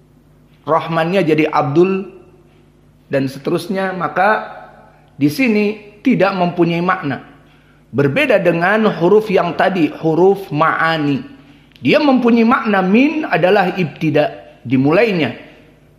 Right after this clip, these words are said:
Safartu min damasraya. Ila, ah, kalimat ila itu kesatuan mempunyai makna. Linafsihi. Jika disambung, bimakna intiha. Sampai batasnya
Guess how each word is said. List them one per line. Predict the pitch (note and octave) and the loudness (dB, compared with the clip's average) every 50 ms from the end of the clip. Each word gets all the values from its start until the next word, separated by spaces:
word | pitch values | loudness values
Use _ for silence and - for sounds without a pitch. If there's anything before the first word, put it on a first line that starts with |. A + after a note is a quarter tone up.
| _ _ _ _ _ _ _ | _ _ _ _ _ _ _
Safartu | - - - C3+ - F#3+ - - - - F#3+ E3 D3 | -10 -6 -6 -4 -2 0 0 0 0 0 0 0 0
min | D3+ D#3+ G3 A3+ G#3+ F3 D#3 D3+ | 2 2 2 2 2 2 2 2
damasraya. | D#3+ D#3+ D#3 D#3 D#3 D#3 C#3 - - C3+ D3 D3+ D3 C3 A#2 A2+ A2+ - - - - - _ _ _ _ _ _ _ _ _ _ _ _ _ _ _ _ _ - | 2 2 2 0 -2 -4 -4 -4 -4 -2 0 0 0 0 -2 -4 -6 -10 -14 -20 -20 -20 _ _ _ _ _ _ _ _ _ _ _ _ _ _ _ _ _ 0
Ila, | G#3 G#3+ G#3+ A3+ A#3+ A3 G3 - - | 2 4 4 4 4 4 2 0 -2
ah, | B2 A#2+ F2+ - - | -2 -2 -4 -4 -6
kalimat | - C#3+ D3 F3 G3+ G#3 G3+ G3 - - - | -4 -2 0 0 0 0 0 -2 -4 -2 -2
ila | F4+ E4 C4 G#3+ G#3+ A3 A3+ A3 - - - - - - - - - _ _ _ _ _ - | 0 2 2 2 2 2 0 -2 -6 -12 -16 -20 -20 -20 -20 -20 -20 _ _ _ _ _ -2
itu | G#3 G3+ - - | 0 0 0 -2
kesatuan | - - - - E3 D#3+ - F3 F3+ F#3 G#3 A3+ A#3+ A#3 B3 | -2 -2 -4 -2 -2 -2 0 0 2 2 2 0 -2 -4 -4
mempunyai | - E3 E3 E3 E3 G3 G3+ A3 A3 A3 | -4 -4 -4 -2 0 0 2 2 2 2
makna. | B3 B3 A#3+ - D3+ C3 - - - - - _ _ _ | 0 -2 -2 -6 -10 -10 -12 -14 -20 -20 -20 _ _ _
Linafsihi. | - C3+ D3+ D#3+ G3+ G3+ - - - C#3 A#2 A#2 G#2 - - - - _ _ _ _ _ _ C#3 | -2 -2 0 0 0 -2 -4 -4 -6 -4 -4 -6 -8 -10 -12 -20 -20 _ _ _ _ _ _ -6
Jika | C#3+ C#3 D3+ | -4 -2 -2
disambung, | C#3+ C#3+ C#3+ - G#3 G#3+ G3+ F3+ D#3+ C#3+ A2+ A2 - - - - | -2 -2 -2 -2 -2 -2 0 0 0 -2 -2 -4 -8 -14 -18 -8
bimakna | - B2+ C3 C3 E3+ G#3+ - A3 G3 G3 G3 G#3 - | -4 -2 -2 0 0 -2 -2 -2 -2 0 0 -2 -2
intiha. | F3+ F3 E3+ E3 C#3 D#3+ D#3 B2+ C#3 D3 D3+ - - - - - - - - - _ _ _ _ _ _ _ | -2 -2 -2 -2 -2 -2 -2 0 2 0 0 0 -4 -8 -16 -20 -20 -20 -20 -20 _ _ _ _ _ _ _
Sampai | _ - - F3 E3 D#3 C#3+ - E3 E3 E3+ | _ -10 -6 -4 -4 -4 -2 -2 0 0 0
batasnya | D3+ C3+ D#3 D3+ D3+ - E3+ E3+ - - F#3 F#3 F3+ F3+ F3+ F3+ - - | 0 0 0 0 0 -2 -4 -4 -4 -4 -2 0 0 -2 -2 -6 -10 -16